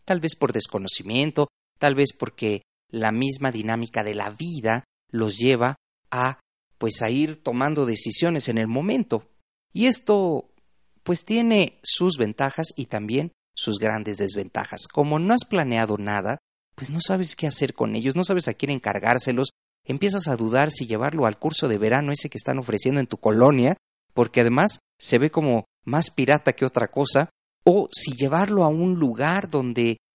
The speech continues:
pues a lo mejor va a descubrir si le gusta algo o no. Esto tendría que haberse hablado desde antes con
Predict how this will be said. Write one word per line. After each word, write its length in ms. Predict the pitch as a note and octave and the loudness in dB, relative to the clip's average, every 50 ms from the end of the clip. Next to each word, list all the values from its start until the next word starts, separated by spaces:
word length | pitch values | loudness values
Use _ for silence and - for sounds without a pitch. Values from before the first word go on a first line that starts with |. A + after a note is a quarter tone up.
| _ - | _ -10
pues 180 | - B2 - | -6 -4 -4
a 60 | C3+ B2 | -2 -2
lo 80 | C3 | -2
mejor 280 | C3+ C3+ - F#3 F3+ F3 | -2 -2 0 0 2 2
va 60 | F#3+ | 2
a 40 | F#3 | 2
descubrir 380 | F#3+ F3 - - D3 E3 F#3+ | 0 -2 -2 -4 -4 -4 -4
si 140 | F3 - E3+ | -4 -4 -2
le 100 | C#3+ B2+ | -2 -2
gusta 340 | B2 D#3 E3 - - - D#3+ | -2 -4 -6 -8 -4 -4 -4
algo 220 | E3+ F3 - D#3+ | -4 -4 -4 -4
o 40 | D3 | -4
no. 260 | D3 F#3 G#3+ G#3 - _ _ _ _ _ _ - | -2 -4 -4 -4 -6 _ _ _ _ _ _ -6
Esto 280 | A3+ A3 - - B3 | -4 -4 -4 -4 -6
tendría 560 | - - G3+ E3 C#3 D#3+ D#3 F3+ E3 C#3+ A2+ - | -4 -4 -4 -4 -4 -4 -6 -4 -2 -2 -4 -4
que 160 | - - A#2 | -4 -4 -2
haberse 380 | A2 A#2+ B2+ B2+ - - - | -2 0 -2 -2 -2 -2 -2
hablado 520 | A2 G#2 G#2+ A2+ A#2+ C3 D3 D3 C#3 A#2+ G#2+ | -4 -4 -4 -4 -4 -4 -4 -2 -4 -4 -6
desde 340 | G#2+ G#2+ G2+ F#2+ G#2+ G2+ G#2 | -6 -8 -6 -4 -4 -2 0
antes 440 | A2 A#2+ B2 B2 - A#2 G#2+ - | 0 0 -2 -4 -6 -6 -6 -6
con 320 | - - A#2 A2+ A#2+ C3+ | -4 0 2 2 2 2